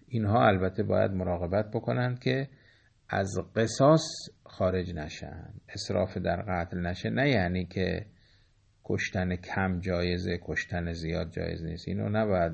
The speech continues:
این اسراف رو نباید به معنایی که عرفی که گاهی تو ذهن ما میاد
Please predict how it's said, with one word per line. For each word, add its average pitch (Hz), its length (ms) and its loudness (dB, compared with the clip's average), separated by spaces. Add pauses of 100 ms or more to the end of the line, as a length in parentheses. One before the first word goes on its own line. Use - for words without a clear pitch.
(460)
این 127 180 0
اسراف 117 420 6
رو 131 140 2
نباید 107 220 8
به 92 60 -4
معنایی 90 600 -2
که 92 380 -4 (1080)
عرفی 110 400 2
که 123 140 4
گاهی 98 320 4
تو 98 180 -2
ذهن 95 380 2
ما 92 200 2
میاد 98 500 4